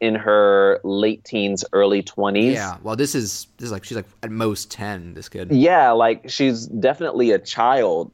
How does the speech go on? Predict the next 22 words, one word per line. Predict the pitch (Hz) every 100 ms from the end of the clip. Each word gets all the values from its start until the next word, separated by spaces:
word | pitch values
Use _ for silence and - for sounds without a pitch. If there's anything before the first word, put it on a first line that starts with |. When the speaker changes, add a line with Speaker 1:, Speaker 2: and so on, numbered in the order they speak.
| _
Speaker 1:
uh, | -
Speaker 2:
Yeah. | 104 98 92 92 - _ 110
Speaker 1:
at |
Speaker 2:
There | 127
are | 113
Speaker 1:
this | 127
Speaker 2:
moments | 135 -
where | 101
you | 123
can |
Speaker 1:
point. |
Speaker 2:
tell. | 143 113 - _ _ _ _ _ -
Speaker 1:
And, | 120 120 117 113 110 110 _ _ _ _ _ _
but | 127 117 127 120 - _ _ _ _ _ _ _ _ -
X | 147 160
twenty-three | - 170 156 156 147 139
has | 117
always | 117 131 127
been | 117 120 113 110
this | 104 104 98 - - _ _ _ _ _ _ _ _ - -
animalistic, | 123 139 147 139 135 131 - - 131 117 - - _
feral | _ - - - 127 131 127 123 117 110 110